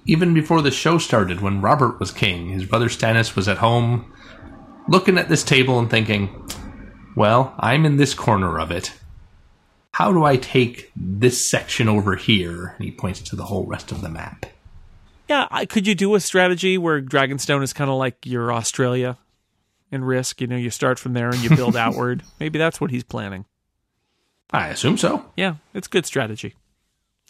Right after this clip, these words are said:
Speaker 2: All right, is there anything else, or, or have we covered it? This was a,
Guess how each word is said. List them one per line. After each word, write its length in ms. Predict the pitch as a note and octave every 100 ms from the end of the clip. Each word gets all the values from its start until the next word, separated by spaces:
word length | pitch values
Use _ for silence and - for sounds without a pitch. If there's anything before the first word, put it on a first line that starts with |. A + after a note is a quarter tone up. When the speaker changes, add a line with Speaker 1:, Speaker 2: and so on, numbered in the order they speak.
| _ _ - - - - _ _ _ _ -
Speaker 2:
All 60 | E3
right, 180 | F#3+
is 140 | D#3+ D3+
there 140 | E3
anything 340 | D#3+ F3 F#3 E3
else, 300 | E3+ G#3 -
or, 180 | D#3 C#3+
or 260 | C#3+ C#3
have 140 | D3 D3+
we 80 |
covered 320 | C#3 E3 D3+ A#2
it? 120 | A#2
This 180 | B2+ D3+
was 140 | C#3
a, 280 | C#3 C3+